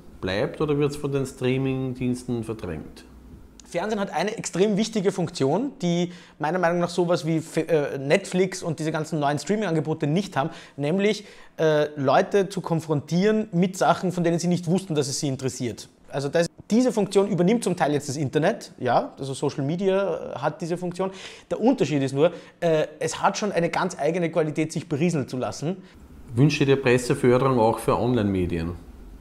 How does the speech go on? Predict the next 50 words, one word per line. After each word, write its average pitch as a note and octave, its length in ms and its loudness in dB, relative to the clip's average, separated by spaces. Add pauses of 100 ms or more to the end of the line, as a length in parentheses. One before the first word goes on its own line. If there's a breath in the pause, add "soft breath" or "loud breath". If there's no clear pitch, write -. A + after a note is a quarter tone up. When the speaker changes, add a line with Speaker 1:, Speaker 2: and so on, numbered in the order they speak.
(380)
Speaker 2:
Ich C#3 80 -6
meine, D#3+ 160 0
Weiß D3 180 2
bekommt F3+ 320 -2
zum F3+ 80 -2
Beispiel F#3 220 -2
keine F3+ 180 2
Presseförderung, F3 680 2
das, - 280 -8
äh, - 40 -8
haben C#3+ 640 -6
wir F#3+ 80 6
noch E3+ 140 -2
nie F3+ 100 0
bekommen. F3 360 0 (420 loud breath)
Ähm, C#3+ 560 2
uns, - 560 -4
ja, B2+ 220 -2 (680)
ist, D3 180 -10
ist - 160 -6
halt E3+ 120 2
so - 80 -4
ein, C#3+ 200 -4 (140)
ist D3 80 -12
halt D#3 80 -4
einfach D3 180 -2
ein D3 140 -4
Ding. F#3+ 220 2 (340 loud breath)
Äh, D3+ 320 2
während E3+ 260 2
jetzt F3 140 2
zum F3+ 80 0
Beispiel D#3+ 240 0
zur F3 260 0
Zeit D3+ 600 -4
d-, E3 80 -4
die D3 220 -8
rechte D3+ 260 -2
Publikation D#3+ 420 -2
sehr F3 120 0
wohl G#3+ 140 4
Presseförderung B2 640 -4
kriegt. A#2+ 200 -8
Ich D#3 80 -4
meine, E3+ 140 0
sowas G3 220 0
ist G3 100 -2
halt F#3+ 140 -4
dann F#3+ 80 -2
schon, G#3 240 -6